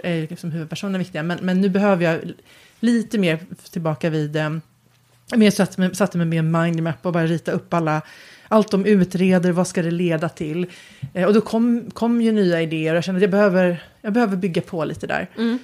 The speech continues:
Speaker 1: För att jag har ju börjat med liksom mo-, så själva mordspåret. Och det känns ju ganska naturligt att, eh,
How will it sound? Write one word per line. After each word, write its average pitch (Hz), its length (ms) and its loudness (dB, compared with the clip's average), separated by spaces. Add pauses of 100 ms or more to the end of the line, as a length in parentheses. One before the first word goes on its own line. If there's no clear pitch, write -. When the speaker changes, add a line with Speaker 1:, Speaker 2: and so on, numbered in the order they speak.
(180)
Speaker 1:
För 202 80 -2
att 196 180 -4
jag 196 160 2
har 220 60 6
ju 180 80 2
börjat 214 480 2
med 165 340 -4 (220)
liksom 170 420 -2
mo-, 175 220 -2
så 151 160 -4
själva 156 360 0
mordspåret. 170 1300 0
Och 190 120 0
det 220 200 6
känns 214 240 4
ju 214 40 2
ganska 185 280 2
naturligt 180 580 0
att, - 280 -6
eh, 151 240 2